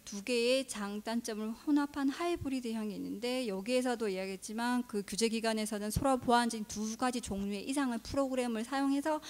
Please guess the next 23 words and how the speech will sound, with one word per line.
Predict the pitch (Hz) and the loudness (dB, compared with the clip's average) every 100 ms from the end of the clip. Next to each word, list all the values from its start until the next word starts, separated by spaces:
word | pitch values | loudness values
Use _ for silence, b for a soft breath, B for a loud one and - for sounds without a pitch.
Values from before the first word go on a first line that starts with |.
| B | B
자료를 | - 185 202 226 208 | -6 -2 0 0 0
제출하라고 | 214 - 254 233 214 196 | 0 0 0 0 0 -4
했기 | 202 | -8
때문에 | 208 196 202 226 B B - | -10 -8 -6 -6 B B -2
혼합 | 359 359 - | 2 2 2
프로그램 | 302 269 254 240 | 0 2 2 0
같은 | 190 - 208 | -2 -4 -4
경우는 | 196 208 | -4 -6
두 | - 202 | -6 2
개를 | 247 226 | 2 2
다 | 202 | -2
믹스돼 | 185 226 - 262 | -4 -4 -2 0
있는긴 | 220 202 196 202 | 0 -2 -4 -2
하지만 | 226 226 240 240 240 254 | -2 -2 -4 -2 -4 -4
이거를 | 247 262 247 | 0 2 2
돌렸을 | 233 196 214 226 214 | 2 -2 0 -2 -4
때는 | 202 220 | -6 -4
하나의 | 247 320 330 269 | 0 2 4 2
데이터로밖에 | 190 - 185 170 170 - 190 - | -2 -2 -2 -2 -6 -8 -8 -6
인정을 | 190 190 220 | -4 -2 -2
받지 | 196 202 - - | -2 -6 -8 -12
못하기 | 175 226 220 | -8 -4 -4
때문에요. | - 180 185 220 | -6 -8 -6 -6